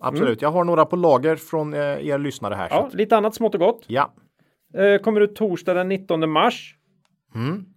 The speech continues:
Speaker 2: Och då har också Hanna Färm tagit hem Sveriges plats i Eurovision.
Speaker 1: Jaha, du
Speaker 2: Mm.
Speaker 1: tror det?
Speaker 2: Det tror jag på.
Speaker 1: Okej.
Speaker 2: Maila oss gärna, eh, på kontakt at kvalitetsaktiepodden punkt se.
Speaker 1: Ja,
Speaker 2: Eller
Speaker 1: ligger
Speaker 2: kommentera på Twitter.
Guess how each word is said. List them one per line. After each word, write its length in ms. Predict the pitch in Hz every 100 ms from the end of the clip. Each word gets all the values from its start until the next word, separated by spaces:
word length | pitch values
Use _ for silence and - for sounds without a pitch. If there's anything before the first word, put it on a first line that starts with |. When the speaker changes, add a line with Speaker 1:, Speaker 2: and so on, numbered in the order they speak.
| _ _
Speaker 2:
Och 220 | 202 196 170
då 220 | 190 180
har 120 | 190
också 260 | 180 - 151
Hanna 240 | 165 170
Färm 460 | - 180 190 185 175
tagit 260 | 180 170
hem 140 | 160 151
Sveriges 540 | 165 151 139 139 -
plats 340 | 151 131 - -
i 160 | 139 147
Eurovision. 540 | 151 135 - 220 107 - _ _ _ _ _ - - -
Speaker 1:
Jaha, 380 | 110 98 175 185 _ -
du 60 |
Speaker 2:
Mm. 100 | 139
Speaker 1:
tror 200 | - 240
det? 160 | 156 -
Speaker 2:
Det 140 | 160 233
tror 120 | 196
jag 100 | -
på. 100 | 113 - _ _
Speaker 1:
Okej. 240 | - - - _ _ _ _ _ _ _ _ _ _ _ _ _ _ 76
Speaker 2:
Maila 300 | 208 220 214
oss 120 | 233
gärna, 320 | 240 208 185 190 - _ _ _
eh, 460 | 175 180 175 175 170 175
på 240 | 185 175
kontakt 420 | 180 185 175 -
at 120 | 175 -
kvalitetsaktiepodden 1000 | 175 160 175 165 147 - 156 - 151 151
punkt 280 | 156 151 151
se. 220 | - 208 233 _ _ _ -
Speaker 1:
Ja, 260 | 127 - _ 220
Speaker 2:
Eller 400 | 196 185 185 185
Speaker 1:
ligger 140 | 190
Speaker 2:
kommentera 300 | 190 190 185
på 80 | -
Twitter. 320 | 160 -